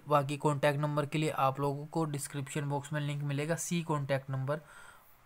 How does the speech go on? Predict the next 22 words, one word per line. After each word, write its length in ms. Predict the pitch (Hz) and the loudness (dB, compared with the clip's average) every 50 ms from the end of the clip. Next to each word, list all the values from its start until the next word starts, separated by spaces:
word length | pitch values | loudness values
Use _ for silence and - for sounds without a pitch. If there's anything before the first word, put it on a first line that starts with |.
| - - | -20 -12
सी 240 | - - - - 175 | -8 -4 0 0 0
कॉन्टैक्ट 420 | 165 170 160 156 143 151 151 147 - | 0 0 -2 0 0 0 -2 0 -2
नंबर 220 | 156 151 147 151 | -4 -2 -2 -2
के 100 | 143 - 151 | 0 0 0
आगे 200 | 143 139 143 151 | 2 2 2 2
आपको 260 | 147 143 143 - 160 | 2 2 2 0 -4
ब्लू 240 | 143 143 139 139 139 | -2 0 0 0 0
कलर 240 | 139 147 143 143 143 | 0 0 -2 -2 0
का 120 | 139 151 | 2 2
लिंक 280 | 143 135 135 135 135 - | 2 2 2 -2 -2 -4
मिलेगा, 300 | 135 135 127 123 123 123 123 | -4 -4 -2 -2 -2 -4 -4
ठीक 220 | - - 151 - | -4 -4 0 0
है। 60 | 170 | 0
उस 100 | 156 143 - | 0 0 -2
पर 120 | - 151 | -4 -4
क्लिक 220 | 139 151 147 143 | -2 -2 -4 0
करोगे 240 | - 151 143 147 151 | 0 0 2 2 2
तो 60 | 151 147 | 0 0
पूरा 240 | 139 147 143 143 139 | -2 0 4 4 4
एडवर्टाइजमेंट 540 | 139 135 135 139 135 135 - 147 147 143 | 4 4 2 0 0 0 0 -4 0 2
आ 60 | 143 139 | 2 2
जाएगा 320 | 139 147 151 151 160 160 | 2 2 0 4 2 2